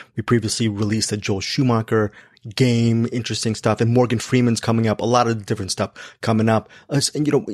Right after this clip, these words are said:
it's so interesting is the most, I guess, the most insightful one, uh, among all three of us, I think I can speak for Eric Holmes, is Bruce Purkey. But instead of going for the insightful scholarly route for the, his editions, for,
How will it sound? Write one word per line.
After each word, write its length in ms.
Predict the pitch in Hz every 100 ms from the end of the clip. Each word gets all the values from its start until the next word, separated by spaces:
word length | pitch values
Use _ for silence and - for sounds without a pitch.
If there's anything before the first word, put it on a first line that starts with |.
| -
it's 160 | 151 -
so 160 | 180
interesting 460 | 165 175 160 - 127
is 120 | 113
the 60 | 117
most, 420 | 123 143 - - _ - _ _
I 80 | -
guess, 280 | 139 151 -
the 200 | - 127
most 200 | 131 -
insightful 560 | 123 - - 139 - 107
one, 140 | 104
uh, 200 | 101 110 -
among 220 | 110 104
all 140 | 104
three 160 | 110 110
of 80 | 98
us, 160 | -
I 40 | 98
think 140 | 104
I 60 | 95
can 140 | 92
speak 220 | - -
for 120 | -
Eric 160 | 101 -
Holmes, 200 | 101 104
is 100 | 98
Bruce 320 | 98 123 123
Purkey. 580 | - - 170 - 110 101 - - - - _
But 100 | 131
instead 260 | 135 - 156
of 80 | 123
going 220 | 139 135
for 140 | 127
the 120 | 113
insightful 540 | 120 107 123 120 - 113
scholarly 640 | - - 120 127 147 123
route 260 | 98 95 92
for 160 | - 101
the, 120 | 101
his 180 | 110 104
editions, 460 | 98 104 113 101
for, 260 | - 107